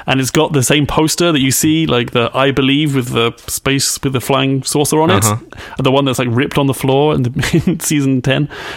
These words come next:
Speaker 1: It's like, "Oh fuck, that's the same." Like, yo,
Speaker 2: Yep.
Speaker 1: that's a, that's a nice touch. They've done a
Speaker 2: The
Speaker 1: good job
Speaker 2: exact
Speaker 1: there.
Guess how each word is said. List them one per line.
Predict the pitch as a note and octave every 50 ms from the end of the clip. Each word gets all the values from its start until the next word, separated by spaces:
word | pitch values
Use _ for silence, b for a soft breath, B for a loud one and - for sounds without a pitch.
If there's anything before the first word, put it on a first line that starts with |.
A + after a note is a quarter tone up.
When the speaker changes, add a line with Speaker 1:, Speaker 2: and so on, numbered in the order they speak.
| B B
Speaker 1:
It's | C3+ -
like, | F3+ -
"Oh | - A#3
fuck, | - F#4+ - A3 - -
that's | - G#3+ G#3+ -
the | - G#3
same." | G#3 G#3 G#3 G#3
Like, | - C#2+ - -
yo, | - E3
Speaker 2:
Yep. | D#3 D2
Speaker 1:
that's | - G#2 - -
a, | C3+
that's | - - B1+ - -
a |
nice | - D2+ - -
touch. | - - - - -
They've | - D3
done | - G#2+ G#2
a | A2
Speaker 2:
The | G2+
Speaker 1:
good | F#2+
job | F#2 - G2
Speaker 2:
exact | G2 F#2+ -
Speaker 1:
there. | -